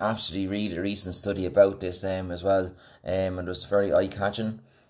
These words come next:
It looked like, say, uh, say people who, um, detested people basically to have a lack of sleep, and, um,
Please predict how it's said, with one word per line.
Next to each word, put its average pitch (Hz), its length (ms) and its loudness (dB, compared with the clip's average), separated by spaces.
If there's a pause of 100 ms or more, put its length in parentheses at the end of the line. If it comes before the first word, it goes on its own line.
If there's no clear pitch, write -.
(120)
It 101 160 -6
looked 120 260 0
like, 98 280 4
say, 95 400 0
uh, 90 320 -2 (960)
say 98 320 0
people 95 460 -2
who, 90 420 0 (460)
um, 87 520 2 (520)
detested 104 560 0
people 95 300 -2
basically 92 380 -2
to 90 60 -4
have 90 160 -2
a 87 60 2
lack 110 240 2
of - 60 -8
sleep, 90 380 -4 (360)
and, 87 640 -2 (420)
um, 87 520 0